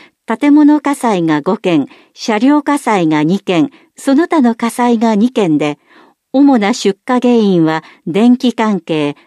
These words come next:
タバコ、放火、放火の疑いによるものでした。電気機器等の取り扱いに十分注意し、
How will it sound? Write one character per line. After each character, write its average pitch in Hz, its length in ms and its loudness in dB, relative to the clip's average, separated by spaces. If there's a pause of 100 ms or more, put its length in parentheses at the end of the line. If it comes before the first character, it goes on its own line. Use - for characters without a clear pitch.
(300)
タ 190 140 -6
バ 226 160 -2
コ、 180 320 -6 (140)
放 240 320 -2
火、 214 340 -4
放 269 240 -2
火 285 160 -2
の 262 140 4
疑 240 440 2
い 220 40 2
に 214 160 2
よ 180 120 0
る 180 120 -2
も 175 100 -2
の 165 120 -4
で 151 120 -6
し - 120 -14
た。 - 180 -10 (1200)
電 247 280 2
気 320 180 0
機 - 140 -14
器 294 160 -2
等 226 220 0
の 170 160 -2
取 185 240 -2
り 220 60 0
扱 220 380 -2
い 208 40 -2
に 202 160 0
十 262 220 2
分 294 240 2
注 254 240 0
意 226 100 0
し、 185 260 -2